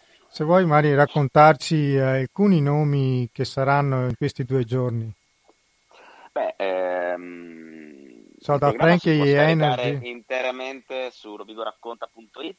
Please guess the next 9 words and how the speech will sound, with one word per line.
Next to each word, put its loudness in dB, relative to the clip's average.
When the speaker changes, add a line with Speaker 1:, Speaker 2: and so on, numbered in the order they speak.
Speaker 2:
nominarli -20
tutti -20
è -14
impossibile. -20
Impossibile, -12
tra -4
poco -10
alle -20
sedici -20